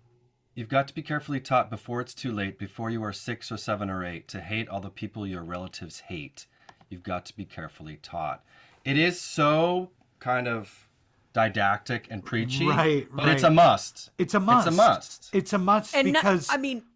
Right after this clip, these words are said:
Speaker 3: we're here now and that song works well. <laughs>
Speaker 2: And, and
Speaker 3: Like,
Speaker 2: here,
Speaker 1: Totally.
Speaker 2: here's the
Speaker 3: seventy years
Speaker 2: thing is,
Speaker 3: later.
Speaker 2: is that,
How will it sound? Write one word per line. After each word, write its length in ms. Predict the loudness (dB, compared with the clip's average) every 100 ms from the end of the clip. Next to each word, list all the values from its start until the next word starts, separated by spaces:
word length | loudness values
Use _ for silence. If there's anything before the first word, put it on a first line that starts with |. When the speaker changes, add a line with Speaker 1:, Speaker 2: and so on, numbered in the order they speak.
| _ -8
Speaker 3:
we're 280 | -2 0
here 260 | 0 -4 -2
now 400 | 0 2 2 0
and 260 | -4 -6 -4
that 220 | -4 -4
song 280 | -6 -6 -6
works 360 | -8 -8 -12 -10
well. 360 | -8 -8 -8 -2
<laughs> 240 | -2 0 2
Speaker 2:
And, 100 | 4 4 0
and 80 | 0
Speaker 3:
Like, 160 | 2 2
Speaker 2:
here, 180 | 2
Speaker 1:
Totally. 380 | 4 4 4 0
Speaker 2:
here's 240 | 0 2 2
the 80 | 0
Speaker 3:
seventy 60 |
years 240 | 2 2 2
Speaker 2:
thing 80 | -2
is, 160 | -2
Speaker 3:
later. 340 | -4 -4 -6 -2
Speaker 2:
is 220 | -2 -2
that, 200 | -6 -8